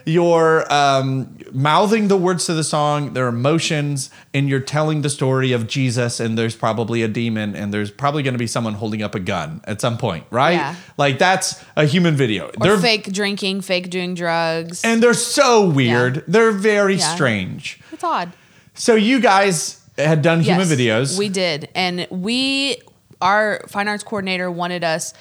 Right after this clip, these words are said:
Speaker 2: to practice one more time. So we were gonna practice for Jesse Duplantis 'cause th-, back then,
Speaker 1: Oh, you
Speaker 2: fine arts would fall, like, uh, for district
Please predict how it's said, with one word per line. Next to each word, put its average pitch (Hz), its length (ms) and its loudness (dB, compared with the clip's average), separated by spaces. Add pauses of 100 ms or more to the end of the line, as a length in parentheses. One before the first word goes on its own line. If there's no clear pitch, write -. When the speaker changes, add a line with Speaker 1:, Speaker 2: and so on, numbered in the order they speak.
(200)
Speaker 2:
to - 80 -14
practice 175 460 -4
one 160 180 -6
more 160 180 -8
time. 131 400 -16 (420)
So 170 120 -8
we 202 140 -2
were 190 120 -6
gonna 175 200 -6
practice 160 520 -6
for 156 140 -14
Jesse 147 280 -8
Duplantis 147 460 -10
'cause 165 160 -8
th-, 208 240 -2
back 208 240 0
then, 202 380 0 (200)
Speaker 1:
Oh, 180 200 6
you 165 120 4
Speaker 2:
fine 247 220 6
arts 220 240 2
would 208 140 -4
fall, 196 340 2
like, 180 300 0 (100)
uh, - 80 -4
for - 160 -4
district 190 600 -2